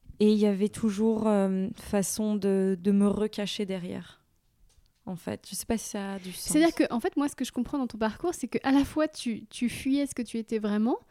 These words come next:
Speaker 1: Mhm.
Speaker 2: tout en fuyant, euh, les, comment <laughs> dirais-je, les excuses. Enfin, tu fuyais à la fois la vraie Leslie, mais tu fuyais aussi ta carrière de comédienne. Donc, au bout d'un moment, il y avait plus rien à fuir. T'étais dans une espèce
Speaker 1: Ah
Speaker 2: de,
Speaker 1: oui.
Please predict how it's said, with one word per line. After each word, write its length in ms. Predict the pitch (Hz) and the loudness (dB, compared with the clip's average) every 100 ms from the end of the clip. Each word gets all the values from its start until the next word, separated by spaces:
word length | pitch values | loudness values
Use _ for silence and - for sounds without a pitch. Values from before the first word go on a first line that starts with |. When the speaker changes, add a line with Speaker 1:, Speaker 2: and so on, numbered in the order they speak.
| - | -6
Speaker 1:
Mhm. 220 | 226 208 | -4 -2
Speaker 2:
tout 220 | 240 370 330 | -2 2 4
en 100 | 285 | 4
fuyant, 560 | - - 302 311 339 480 - - - | -2 2 4 4 2 -2 -18 -20 -6
euh, 420 | 240 233 233 226 214 | 0 4 4 4 4
les, 920 | 233 233 226 226 220 214 214 202 - | 4 4 2 2 0 0 -2 -2 -4
comment 240 | - 226 220 | -2 2 2
<laughs> 20 | |
dirais-je, 420 | - - 262 240 | 2 0 -2 -2
les 240 | 220 208 | -2 -2
excuses. 320 | 233 - - - | -2 -4 -8 -4
Enfin, 140 | 226 - - - | -4 -6 -18 -20
tu 140 | - 262 | -6 -4
fuyais 340 | - 294 320 | -2 2 2
à 100 | 277 | 2
la 140 | 262 262 | -2 -4
fois 340 | - 277 277 | -4 -2 0
la 140 | 233 | 0
vraie 160 | 214 226 | -2 -2
Leslie, 320 | 233 214 320 | -2 0 0
mais 80 | 330 | 0
tu 180 | 247 240 | -2 -8
fuyais 280 | - 262 262 | -8 -4 -4
aussi 180 | 262 311 | -4 -6
ta 100 | 294 | -4
carrière 240 | 247 262 | -4 -4
de 80 | 240 | -4
comédienne. 420 | 254 247 240 226 | -2 -2 -2 -2
Donc, 180 | 202 247 | -2 -2
au 40 | |
bout 120 | 233 | 0
d'un 160 | 240 233 | 0 0
moment, 120 | 294 | 2
il 80 | 330 | 2
y 40 | |
avait 180 | 226 220 | 2 -2
plus 180 | 214 254 | -4 -4
rien 220 | 226 247 | -2 0
à 100 | 220 | 0
fuir. 480 | 226 - 311 294 208 | -4 -4 -2 -2 -4
T'étais 220 | 220 214 | -8 -6
dans 140 | 208 208 | -6 -4
une 160 | 233 | -4
espèce 240 | 226 - 247 | -6 -4 0
Speaker 1:
Ah 40 | 214 | 2
Speaker 2:
de, 40 | |
Speaker 1:
oui. 100 | 226 | 4